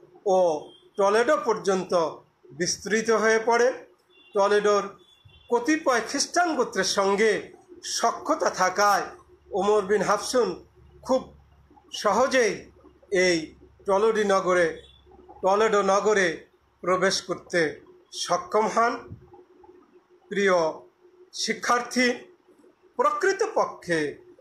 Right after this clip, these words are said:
এ সময় স্পেনের অধিকাংশ জনগণ আমির মঞ্জুরের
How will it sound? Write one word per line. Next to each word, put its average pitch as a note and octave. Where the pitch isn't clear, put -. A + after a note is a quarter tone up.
এ -
সময় A3
স্পেনের G3+
অধিকাংশ B3+
জনগণ F#3+
আমির G#3+
মঞ্জুরের G3+